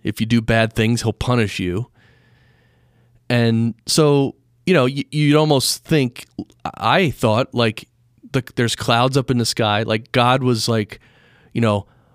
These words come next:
a fifty-foot tall human being sitting up on a throne on a cloud in the sky.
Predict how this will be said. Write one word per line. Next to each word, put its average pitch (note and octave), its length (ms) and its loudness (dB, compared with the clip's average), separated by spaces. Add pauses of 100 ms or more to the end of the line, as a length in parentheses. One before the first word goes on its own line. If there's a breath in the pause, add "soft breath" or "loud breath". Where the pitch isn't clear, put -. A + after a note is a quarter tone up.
(320 soft breath)
a A#2+ 100 0
fifty-foot - 840 -2
tall B2 320 0
human A2+ 420 -2
being A#2 600 0
sitting C3 420 0
up A#2 300 -4
on A2+ 160 -2
a F#2+ 40 -4
throne A#2 760 -2 (180)
on G#2+ 160 -2
a G2 60 -6
cloud A2+ 560 -2
in G#2 80 -4
the F#2+ 80 -4
sky. G2 640 -6